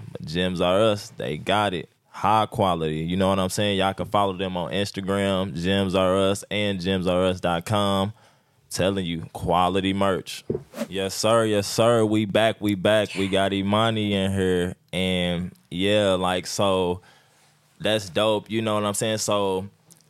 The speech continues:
that's why, you know what I'm saying, a lot of music isn't out. So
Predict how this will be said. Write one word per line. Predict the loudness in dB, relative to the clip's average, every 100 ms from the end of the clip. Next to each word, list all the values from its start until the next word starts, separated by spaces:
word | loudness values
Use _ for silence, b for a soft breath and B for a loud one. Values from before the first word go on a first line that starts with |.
| -6
that's | -4 -2
why, | 0 2 2
you | 0 -2
know |
what | -2
I'm | -2
saying, | -2
a | 0
lot | 0
of | -2
music | -2 -4 -6 -4
isn't | -2 -2 -2 -2
out. | -2 -2 -4 -4
So | -2 0 0 -2 -4